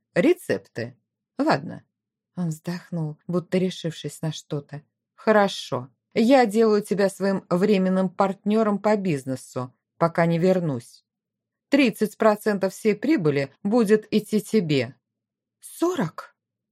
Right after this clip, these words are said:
Тут же выпалила я, сама не ведая, что творю. «Тридцать пять», нехотя ответил Коун.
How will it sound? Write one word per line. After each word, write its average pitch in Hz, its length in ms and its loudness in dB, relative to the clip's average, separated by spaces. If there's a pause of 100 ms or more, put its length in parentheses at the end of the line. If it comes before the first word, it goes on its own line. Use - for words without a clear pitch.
(180)
Тут 196 180 2
же 190 140 -2
выпалила 185 420 2
я, 226 380 0
сама 202 360 0
не 190 140 2
ведая, 180 300 0
что - 220 -8
творю. 185 500 -6 (420)
«Тридцать 160 580 0
пять», - 480 0 (640)
нехотя 180 580 0
ответил 180 460 -2
Коун. 151 520 -4